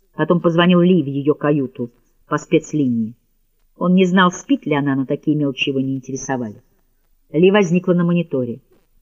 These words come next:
«Я же говорил, Джуд, гарантий нет», сказал Вандербильт. «Йоханссон того и гляди, всё вспомнит». «Да, ну и что?»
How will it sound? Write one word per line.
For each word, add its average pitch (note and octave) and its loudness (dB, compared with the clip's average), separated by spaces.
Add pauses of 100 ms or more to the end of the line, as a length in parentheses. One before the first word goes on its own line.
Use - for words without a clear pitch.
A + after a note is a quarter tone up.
(640)
«Я D#3 4
же E3+ 4
говорил, G#3 4
Джуд, C3+ -4
гарантий E3+ 4
нет», F#3 4
сказал G#3+ 2
Вандербильт. B2+ -2
«Йоханссон G3 2
того F#3 4
и F#3+ 6
гляди, G3 0
всё A#3 0
вспомнит». B2 -4
«Да, D#3 2
ну F#3+ 2
и - -2
что?» F3+ -2